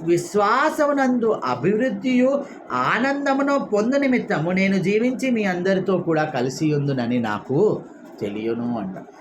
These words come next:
When it was the choice of life and death, నాకు ఏమి చే-, ఏమి జరుగుతుందో తోచలేదంటా ఉన్నాడు. కానీ ఇక్కడ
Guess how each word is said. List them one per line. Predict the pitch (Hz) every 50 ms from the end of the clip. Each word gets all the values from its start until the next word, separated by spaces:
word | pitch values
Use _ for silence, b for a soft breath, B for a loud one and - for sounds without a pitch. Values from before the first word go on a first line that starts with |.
| - - 185
When | 202 233 240 254 254 208
it | - 254 247
was | 240 240 247 262 262 -
the | 196 208 262 254
choice | 254 - 220 185 190 220 254 262 - - 269 262 269
of | 240 202 240
life | 190 190 214 214 240 269
and | 262 247
death, | 214 190 208 233 - - - - - - - -
నాకు | 156 160 160 180 185 190 240 220
ఏమి | 180 165 170 190 208 233
చే-, | 226 - 226 220 220 220 190
ఏమి | 170 175 190 214 226
జరుగుతుందో | 202 220 220 214 220 233 226 233 208 208 220 226
తోచలేదంటా | 208 185 175 151 - - - 214 214 220 220 196 156 131 127 131 139 123
ఉన్నాడు. | 117 107 107 107 107 104 104 101 113 151 180 B B B B B B B - - -
కానీ | 190 180 175 190 233 277 311 320
ఇక్కడ | 320 311 - - - 208 156 127 110 107 120 143 185